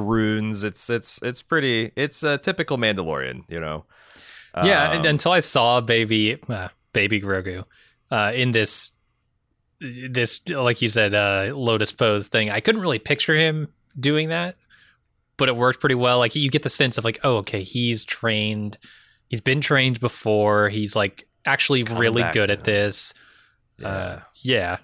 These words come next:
Speaker 2: um, it was cool. And
Speaker 1: Got
Speaker 2: I'm
Speaker 1: the
Speaker 2: glad
Speaker 1: M
Speaker 2: they
Speaker 1: count through the roof.
Speaker 2: Oh, yeah.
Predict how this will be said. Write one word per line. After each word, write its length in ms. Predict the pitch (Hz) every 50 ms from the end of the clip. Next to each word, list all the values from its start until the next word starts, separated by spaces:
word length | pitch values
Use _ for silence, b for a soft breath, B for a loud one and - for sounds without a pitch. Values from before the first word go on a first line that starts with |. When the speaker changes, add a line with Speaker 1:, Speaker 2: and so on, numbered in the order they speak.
| _ -
Speaker 2:
um, 440 | 123 110 98 98 104 113 113 110 107 - _ _ _ _ _ - _ _ _ _ - - -
it 180 | 123 123 131
was 120 | 135 131 -
cool. 280 | - 127 98 87 - _ _ _ _ _ _ _ _ _ _ _ _ _ _ _ _
And 100 | - 143
Speaker 1:
Got 60 | 175
Speaker 2:
I'm 60 | 175 170
Speaker 1:
the 60 | 156
Speaker 2:
glad 160 | 175 170 151
Speaker 1:
M 40 | -
Speaker 2:
they 140 | 135 123 117
Speaker 1:
count 280 | 117 104 98 92 78
through 200 | - - 104 98
the 100 | 90 87
roof. 500 | 82 85 87 90 92 90 - - - - 165 170 -
Speaker 2:
Oh, 140 | - 139 127
yeah. 320 | 104 92 90 87 90 92